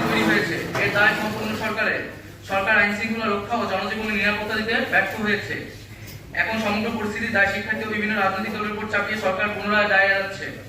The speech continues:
আমরা প্রথম থেকেই সরকারের সাথে আলোচনার কথা বলেছি, কিন্তু সরকার ডিজিটাল ক্র্যাকডাউন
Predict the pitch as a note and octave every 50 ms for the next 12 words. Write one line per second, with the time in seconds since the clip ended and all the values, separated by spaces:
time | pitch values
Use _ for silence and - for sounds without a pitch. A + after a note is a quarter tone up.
0 | - - - - - - - - E3+ F#3 G3+ G3+ G3+ G#3 G#3+ A3 A3+ A#3 A#3 -
1 | - - A#3 A#3 G#3+ G#3 - A3+ F#3+ F3+ F3+ F#3+ G3+ A3 A3 A3 G#3+ G#3 G#3+ G#3+
2 | G3+ G3+ - G3 - - - - - - - - - - - - E3+ G3+ G#3 G3+
3 | G3+ G3+ G3+ G#3+ G#3+ G#3+ G#3 G3+ G#3 A3 A3+ A3 A3 G3+ - - G#3+ G#3+